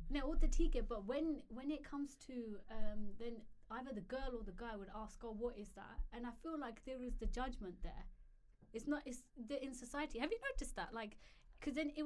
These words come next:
especially in Asian families, say you're really hitting it off with someone, and then the mum and the father ask, "Oh, kudi ki kardi hai? Munda ki karda hai?" And then you tell them, "Oh, he has his own business." They will be like, "Okay, what business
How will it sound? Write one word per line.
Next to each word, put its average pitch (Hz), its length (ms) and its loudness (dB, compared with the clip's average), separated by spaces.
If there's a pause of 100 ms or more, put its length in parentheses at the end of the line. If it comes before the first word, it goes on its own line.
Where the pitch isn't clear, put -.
(140)
especially 359 440 -4
in 247 200 -2
Asian 277 320 6 (100)
families, 247 640 2 (300)
say 330 240 4
you're 349 220 6
really 302 220 2
hitting 233 320 -4
it 226 100 -10
off 254 160 -10
with 208 140 -8
someone, 196 420 -12 (120)
and 226 180 -6
then 226 420 -4
the 208 80 -8
mum 247 400 0 (100)
and 220 160 -6
the 208 60 -8
father 220 380 0
ask, 202 360 -4
"Oh, 214 320 -6
kudi 220 200 2
ki 226 80 4
kardi 185 380 -2
hai? 175 160 -12
Munda 208 240 -4
ki 220 140 2
karda 190 320 -4
hai?" 196 60 -18 (800)
And 262 140 -4
then 269 120 -4
you 247 80 -4
tell 311 180 2
them, 233 180 -2
"Oh, 233 80 -4
he 214 140 -6
has 214 220 -6
his 220 140 -10
own 214 140 -6
business." 196 420 0 (280)
They 269 200 0
will 349 140 2
be 285 180 0
like, 220 220 -6
"Okay, 214 160 -6
what 214 220 -6
business 233 260 -4